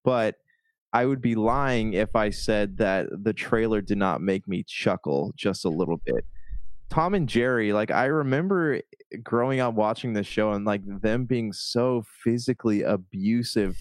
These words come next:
to one another. Like, it, it just, it was violent beyond all means, but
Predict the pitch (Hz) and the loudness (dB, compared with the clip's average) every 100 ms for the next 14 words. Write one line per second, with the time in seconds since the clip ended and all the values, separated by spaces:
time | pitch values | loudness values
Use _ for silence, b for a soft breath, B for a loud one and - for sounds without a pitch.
0 | - 98 92 80 90 87 85 78 69 - | -2 0 2 0 -2 -2 0 0 0 -6
1 | - - _ _ - 113 113 101 120 127 | -12 -14 _ _ -4 0 0 0 0 2
2 | 127 120 - 131 - - 135 127 - - | 0 -2 -2 -2 -2 0 0 -2 -8 -12
3 | - 131 127 104 98 120 123 139 139 90 | -2 0 0 -4 0 0 2 0 0 -2
4 | 113 117 113 117 117 113 - 117 127 120 | -2 0 2 2 0 -2 0 0 2 0
5 | 107 117 139 120 110 101 113 117 110 92 | 0 0 2 0 -2 -4 -2 0 0 -2